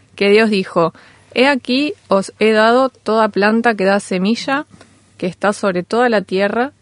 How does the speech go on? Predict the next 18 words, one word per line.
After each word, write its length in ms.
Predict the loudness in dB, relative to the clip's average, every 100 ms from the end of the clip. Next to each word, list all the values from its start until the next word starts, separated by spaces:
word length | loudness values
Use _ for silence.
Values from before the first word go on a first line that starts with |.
| -8
y 100 | -8
todo 380 | -2 0 2 4
árbol 420 | 2 2 0 -2 -6
en 220 | -4 -4
que 140 | -2 -2
hay 120 | -4
fruto 500 | -4 -6 -4 -4 -4
y 120 | -6
que 140 | -4 -2
da 140 | -2
semilla". 600 | -4 -6 -4 -6 -12 -18 _ _ _ _ -10
Y 100 | -4
luego 200 | -2 -2
dice: 320 | -2 -4 -8 -2
"Os 160 | -4 -4
serán 680 | -12 -4 0 0 0 -4
para 300 | -6 -4 -4
comer". 400 | -4 -4 -2 -4